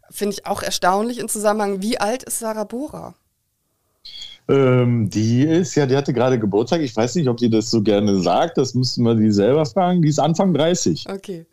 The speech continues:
Speaker 1: Wie gesagt, ich find's nur lustig, dass man dann ausgerechnet das über, über deine Frau wissen möchte. Tatsache ist, du bist mit der seit fünf Jahren verheiratet. Sie ist auch Sängerin. Sie hat auch grad ein Lied rausgebracht.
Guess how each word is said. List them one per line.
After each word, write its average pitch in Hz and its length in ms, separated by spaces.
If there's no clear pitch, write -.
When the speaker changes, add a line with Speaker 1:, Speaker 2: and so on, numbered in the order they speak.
Speaker 1:
Wie 214 140
gesagt, 202 400
ich 202 80
find's 254 240
nur 233 140
lustig, 233 380
dass 208 160
man 208 280
dann 190 200
ausgerechnet 220 580
das 254 180
über, 208 400
über 208 140
deine 196 220
Frau 202 300
wissen 247 240
möchte. 247 360
Tatsache 220 420
ist, 214 140
du 196 80
bist 208 180
mit 196 140
der 175 100
seit 170 160
fünf 190 220
Jahren 170 160
verheiratet. 269 580
Sie 180 60
ist - 160
auch - 160
Sängerin. 247 500
Sie 196 100
hat 190 120
auch 180 100
grad - 300
ein 226 240
Lied 240 260
rausgebracht. 220 640